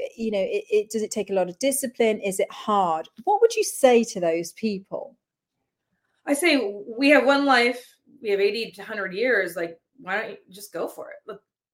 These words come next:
Speaker 2: don't you wanna go as far as you can into yourself? And, like, this is the way to really be deeply immersed in life. Like,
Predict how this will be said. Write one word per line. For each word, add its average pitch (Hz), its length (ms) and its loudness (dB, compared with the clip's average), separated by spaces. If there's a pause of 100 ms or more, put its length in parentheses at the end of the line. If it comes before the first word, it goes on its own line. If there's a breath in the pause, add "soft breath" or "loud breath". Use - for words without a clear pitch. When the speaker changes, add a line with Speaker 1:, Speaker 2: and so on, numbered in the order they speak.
(480)
Speaker 2:
don't 247 140 -4
you 320 60 -6
wanna 277 160 2
go 233 160 4
as - 160 -2 (160)
far 202 260 2
as 220 160 2
you 202 60 -12
can 196 400 -6
into 196 340 -10
yourself? 170 840 -8 (120)
And, 190 220 -10 (520)
like, 202 180 0
this 254 240 6
is 262 140 -2
the 233 140 6
way 196 200 6
to 190 80 2
really 196 360 2
be 180 420 -6 (260)
deeply 196 640 -6
immersed 180 600 -6
in 156 260 -14
life. - 520 -6
Like, 170 320 -6